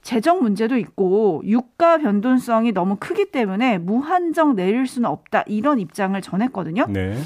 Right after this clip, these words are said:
Speaker 1: 좀 답답한 상황인데 제이비 혹시 뭐 좋은 수 없을까요?
Speaker 2: 좋은 수는 그 둘째 치고요.
Speaker 1: 음.
Speaker 2: 재정 문제가 있다고 했잖아요.
Speaker 1: 네.
Speaker 2: 제가 납득이 안 되는 게
Speaker 1: 어.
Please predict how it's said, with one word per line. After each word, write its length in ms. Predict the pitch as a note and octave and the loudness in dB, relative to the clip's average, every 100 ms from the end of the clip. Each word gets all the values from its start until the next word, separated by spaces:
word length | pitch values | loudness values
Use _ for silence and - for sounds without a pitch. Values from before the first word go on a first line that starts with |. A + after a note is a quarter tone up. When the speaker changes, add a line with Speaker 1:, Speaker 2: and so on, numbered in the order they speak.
| - | -10
Speaker 1:
좀 140 | - C#4+ | -2 -2
답답한 420 | F3+ - D4+ D#4 | -2 -8 0 0
상황인데 680 | C4+ G#3 F#3 F3+ A#3+ C#3+ - | 2 0 -2 -4 -4 -4 -6
제이비 240 | A3+ G#3+ | -4 -2
혹시 280 | A3 C#4 C4 | -2 -4 -4
뭐 200 | G3 E3+ F3 | -4 -6 -6
좋은 360 | G#3+ A#3+ B3 | -2 2 2
수 300 | A#3 - F4 - | 0 -6 -6 -6
없을까요? 440 | - - C#3 C4 - - _ _ | -12 -10 -8 -8 -10 -20 _ _
Speaker 2:
좋은 320 | - A2 C3 | -2 0 0
수는 360 | - A#2+ G#2+ | -2 -2 -2
그 120 | F#2 F#2+ | -4 -8
둘째 300 | - F#2 B2 | -6 -4 -4
치고요. 720 | - - C#3+ G#2+ F#2+ G2+ D2+ | -4 -8 -4 -2 -4 -6 -4
Speaker 1:
음. 220 | G#3+ G#3+ E3 - | -2 -2 -2 -16
Speaker 2:
재정 320 | - G#2+ D#3 | -8 -2 -2
문제가 300 | D#3+ C#3+ B2 | -2 -2 -4
있다고 280 | G2 - D#2+ | -6 -6 -10
했잖아요. 380 | D#2 - D2+ D2+ C#2+ _ | -10 -12 -16 -14 -20 _
Speaker 1:
네. 220 | F#3 F3 - _ _ _ _ _ | -8 -8 -14 _ _ _ _ _
Speaker 2:
제가 200 | - C#3+ | -6 -4
납득이 380 | - - F3 F3 | -4 -2 0 0
안 140 | G2 | -2
되는 260 | F2 E2+ D2+ | -4 -8 -10
게 280 | D2+ C#2+ D#2+ | -12 -12 -12
Speaker 1:
어. 280 | F#3+ F3+ | -10 -10